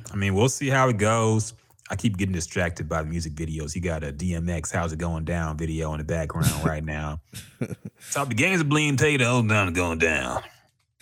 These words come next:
Speaker 1: It's on in the sun, but I got to know now." <laughs>
Speaker 2: That's
Speaker 1: My
Speaker 2: the
Speaker 1: D M X impression.
Speaker 2: <laughs>
Speaker 1: Um,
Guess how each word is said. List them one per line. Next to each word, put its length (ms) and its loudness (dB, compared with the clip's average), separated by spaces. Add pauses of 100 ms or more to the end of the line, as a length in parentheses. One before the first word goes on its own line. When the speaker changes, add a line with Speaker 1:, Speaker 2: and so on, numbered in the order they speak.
(120)
Speaker 1:
It's 240 -4
on 280 4
in 60 4
the 80 4
sun, 400 2
but 80 4
I 80 6
got 280 2
to 40 -8
know 240 -2
now." 500 -4 (440)
<laughs> 0 - (1500)
Speaker 2:
That's 280 -6
Speaker 1:
My 80 -2
Speaker 2:
the 60 -6
Speaker 1:
D 100 -4
M 140 -4
X 140 -6
impression. 420 -4 (220)
Speaker 2:
<laughs> 200 -16
Speaker 1:
Um, 720 4